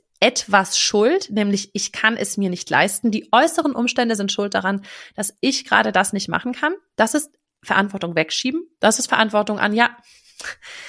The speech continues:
ja, so achselzuckend so, „Mm, ja, hm, ich würd ja, aber ich kann nicht.“ Das ist Verantwortung abgeben. Und das, „Hey, ich kann, ich kann und ich entscheide mich, ob ich will oder nicht“, ist Eigenverantwortung.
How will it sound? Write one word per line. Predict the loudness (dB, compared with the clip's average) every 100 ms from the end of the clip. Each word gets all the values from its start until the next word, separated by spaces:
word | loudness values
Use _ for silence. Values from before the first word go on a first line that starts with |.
| -20 -20 -6
ja, | 0 0 0
so | 0 0
achselzuckend | 0 0 0 2 0 2 2
so, | 2 0 2
„Mm, | 2 6
ja, | 6 6 4 -2
hm, | -8 -8 _
ich | -4 -2
würd | 2
ja, | 2
aber | 0
ich | -2
kann | -4 -8
nicht.“ | -8 -16 _ _ _ _ _ _ _ -10 0
Das | 0
ist | 0 0
Verantwortung | -2 0 -2 -4 -6
abgeben. | -8 -8 -8 -10 -16 -20 -20 -4
Und | 0 2
das, | 2 0
„Hey, | -2 -2
ich | -2 -4
kann, | -2 0 0 -4 -8 -6
ich | -4 -4
kann | 2 4 4 0 -6 _ _ _ _ _ _ _ _ _
und | -2
ich | 0
entscheide | -2 2 2 2
mich, | -2 -4
ob |
ich | -6 -6
will | -4
oder | -4
nicht“, | -2 -2 -2 -6 -14 _ -2
ist | -2 -2 -10 _ _ _
Eigenverantwortung. | -2 0 -2 -6 -8 -10 -12 -10 -12